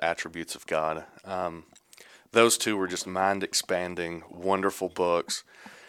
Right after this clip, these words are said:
that give you a fuller,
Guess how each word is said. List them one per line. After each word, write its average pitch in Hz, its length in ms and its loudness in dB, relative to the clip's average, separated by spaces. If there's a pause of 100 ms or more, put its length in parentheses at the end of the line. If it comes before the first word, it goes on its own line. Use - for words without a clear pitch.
(180)
that 101 420 2
give 107 280 0
you 101 340 -2
a 87 500 0 (800)
fuller, 110 960 4